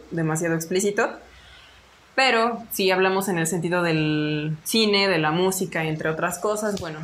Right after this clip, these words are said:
es diferente. El enfoque es mejor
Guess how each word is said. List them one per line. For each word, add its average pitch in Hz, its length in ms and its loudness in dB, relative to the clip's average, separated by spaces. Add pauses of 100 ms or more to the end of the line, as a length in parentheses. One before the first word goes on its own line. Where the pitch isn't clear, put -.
es 190 100 0
diferente. 165 640 -4
El 165 120 -2
enfoque 185 680 -2 (1000)
es - 480 -4 (1040)
mejor 180 440 0